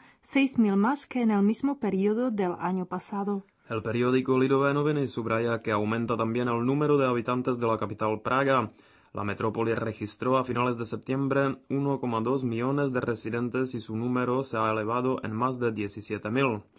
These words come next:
Speaker 1: Právo, sin embargo, advierte que la creciente cifra de habitantes en la República Checa se debe sobre todo a la inmigración. El número de inmigrantes llegados a la República Checa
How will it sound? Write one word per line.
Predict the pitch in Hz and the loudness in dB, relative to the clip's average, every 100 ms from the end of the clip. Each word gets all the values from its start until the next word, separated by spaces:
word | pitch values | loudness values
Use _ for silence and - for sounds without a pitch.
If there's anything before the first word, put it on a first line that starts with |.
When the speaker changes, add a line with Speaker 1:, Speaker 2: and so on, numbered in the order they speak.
| _ _ - | _ _ -4
Speaker 1:
Právo, | 240 202 196 247 | 0 2 2 -2
sin | - 247 | 2 4
embargo, | 240 220 226 226 269 | 6 4 2 0 0
advierte | 262 285 294 - 277 | 0 0 -2 -2 -4
que | 269 | 0
la | 240 | -2
creciente | 240 240 240 294 302 320 | 0 -2 -2 0 0 0
cifra | 302 269 - 233 | -2 -2 -2 -2
de | 196 208 | 0 0
habitantes | 190 208 220 220 254 254 | 0 0 2 2 2 0
en | 240 | 0
la | 220 214 | 2 2
República | 208 226 226 214 233 | -2 -2 0 0 -4
Checa | - 285 285 311 | -4 -4 -2 -4
se | - 254 220 | -2 0 4
debe | 208 196 | 4 2
sobre | 220 - 214 196 | -2 -2 0 0
todo | 190 214 226 | -2 -2 -2
a | 226 | -2
la | 220 - | -2 2
inmigración. | 214 208 214 220 202 - 233 233 208 - - - - | 4 4 4 0 -4 0 4 4 4 -2 -20 -20 0
El | 233 226 | 6 8
número | 226 220 214 | 8 8 4
de | 208 | 2
inmigrantes | 233 233 233 240 262 277 294 | 4 4 6 4 2 0 0
llegados | 269 247 254 247 220 - | 0 0 2 2 0 0
a | |
la | 214 208 | 0 2
República | 214 - 214 220 226 220 | 0 -2 -2 -2 -2 -6
Checa | - 269 285 | -4 -4 -4